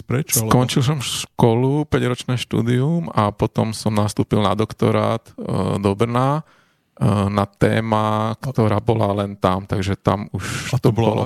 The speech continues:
Speaker 1: to bola, e, ktorý rok?
Speaker 2: To bol rok dvetisícštyri, kon-,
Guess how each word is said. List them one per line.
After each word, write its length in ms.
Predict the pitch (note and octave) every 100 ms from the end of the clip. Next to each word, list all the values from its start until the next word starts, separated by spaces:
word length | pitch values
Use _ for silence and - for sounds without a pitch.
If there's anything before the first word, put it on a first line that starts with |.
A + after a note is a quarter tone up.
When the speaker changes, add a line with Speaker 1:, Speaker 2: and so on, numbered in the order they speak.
| -
Speaker 1:
to 100 | -
bola, 160 | A#2 A2+ A#2+ A2+
e, 240 | A2 D#3+ A#2 -
ktorý 200 | B2 D3
rok? 240 | C#3 C3+ - - _ - - - _ _
Speaker 2:
To 160 | B2 B2
bol 160 | B2
rok 80 | A2
dvetisícštyri, 1400 | G#2+ G#2+ A#2 - A#2+ - - - - - _ A#2+ A#2 G#2
kon-, 240 | - G#2+